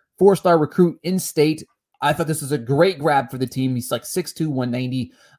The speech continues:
I, I do think that he's going to be that next guy, depending on what Coral does.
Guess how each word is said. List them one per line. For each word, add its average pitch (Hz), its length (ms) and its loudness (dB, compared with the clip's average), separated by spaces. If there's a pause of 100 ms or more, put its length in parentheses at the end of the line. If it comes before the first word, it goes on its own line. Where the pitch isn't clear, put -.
(220)
I, - 220 -10
I 143 120 -4
do 151 360 0
think 170 420 -2
that 143 260 2
he's 139 240 -6
going 156 240 0
to 156 40 0
be 147 220 0
that 143 240 0
next 139 280 -8
guy, 131 260 2
depending 160 480 -6
on 175 80 -6
what 151 160 -2
Coral 131 260 -2
does. 117 400 -4